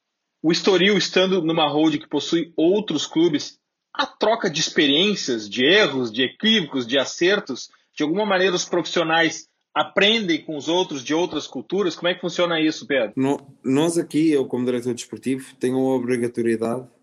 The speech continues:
Speaker 2: eh, de conhecer os outros clubes da holding.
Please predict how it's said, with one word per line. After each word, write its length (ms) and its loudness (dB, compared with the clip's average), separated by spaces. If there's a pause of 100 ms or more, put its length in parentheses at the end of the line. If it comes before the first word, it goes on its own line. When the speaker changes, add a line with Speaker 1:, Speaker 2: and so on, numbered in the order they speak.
(120)
Speaker 2:
eh, 520 -6
de 80 -20
conhecer 420 0
os 180 -2
outros 200 -2
clubes 260 -2
da 80 0
holding. 400 -2